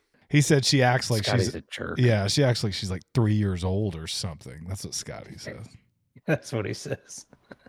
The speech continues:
Speaker 1: And then so it cuts to the scene where Ash is, like, acting asleep to give his girlfriend this ugly
Speaker 2: <sighs>
Speaker 1: magnifying net. If I gave that, what if you, what would Jessica do if you got her that?
Speaker 2: Right.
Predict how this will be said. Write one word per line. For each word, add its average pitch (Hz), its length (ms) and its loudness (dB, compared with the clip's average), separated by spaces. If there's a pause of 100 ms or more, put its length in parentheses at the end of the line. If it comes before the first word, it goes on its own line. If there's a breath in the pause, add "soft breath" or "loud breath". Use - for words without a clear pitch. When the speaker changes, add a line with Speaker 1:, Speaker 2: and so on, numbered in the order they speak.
(580 loud breath)
Speaker 1:
And 165 180 8
then 175 140 10
so 165 240 10
it 151 120 6
cuts 160 280 4
to 165 80 2
the 147 80 8
scene 135 320 8
where 120 180 6
Ash 110 480 2
is, 98 180 -2
like, 95 380 0
acting 98 460 -2
asleep 90 840 -6 (460)
to 127 140 -2
give 107 440 2
his 104 180 -2
girlfriend 107 640 -2
this 92 260 -10 (280)
ugly 123 840 2 (100)
Speaker 2:
<sighs> - 100 -16
Speaker 1:
magnifying 143 1300 6
net. 139 220 8
If 143 120 6
I 202 140 12
gave 190 320 12
that, 175 400 10
what 202 160 12
if 240 60 10
you, 233 120 8
what 208 140 12
would 214 140 12
Jessica - 500 2
do 185 260 6
if 185 120 6
you 196 80 4
got 156 260 4
her 139 140 -2
that? 120 180 -2
Speaker 2:
Right. 120 300 2